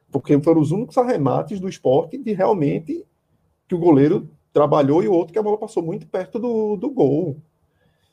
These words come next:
Se não fosse aquele gol ach-, de-, achado, lógico,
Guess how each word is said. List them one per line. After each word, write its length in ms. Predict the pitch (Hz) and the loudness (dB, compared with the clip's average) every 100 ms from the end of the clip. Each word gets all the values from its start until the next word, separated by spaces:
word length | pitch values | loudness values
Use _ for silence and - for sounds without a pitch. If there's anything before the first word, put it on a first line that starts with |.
| _ _ _ | _ _ _
Se 180 | _ - | _ -6
não 120 | 208 | -4
fosse 220 | - 170 160 | 2 2 2
aquele 280 | 151 143 | 0 2
gol 260 | 135 135 131 | 4 4 4
ach-, 200 | 127 - _ _ | 2 -4 _ _
de-, 280 | 127 131 127 - _ | 0 0 0 -12 _
achado, 920 | 139 135 - 123 123 127 127 160 226 - | -2 -2 0 0 0 0 0 0 -4 2
lógico, 580 | 135 127 135 160 214 | 6 6 4 -4 -10